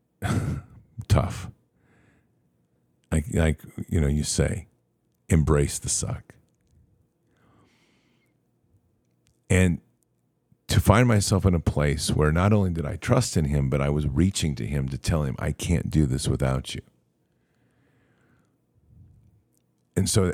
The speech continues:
and I mentioned this in the previous show, I, at that point, it was yesterday. It would, well, it would have been Friday morning around one A M or so.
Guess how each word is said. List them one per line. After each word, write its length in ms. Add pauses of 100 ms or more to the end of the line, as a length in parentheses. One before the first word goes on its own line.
(120)
and 200
I 140
mentioned 380
this 140
in 60
the 60
previous 380
show, 260
I, 220
at 320
that 220
point, 320
it 20
was 280 (500)
yesterday. 680 (200)
It 100
would, 160
well, 140
it 40
would 160
have 80
been 180
Friday 460
morning 360
around 440
one 180
A 60
M 320
or 80
so. 220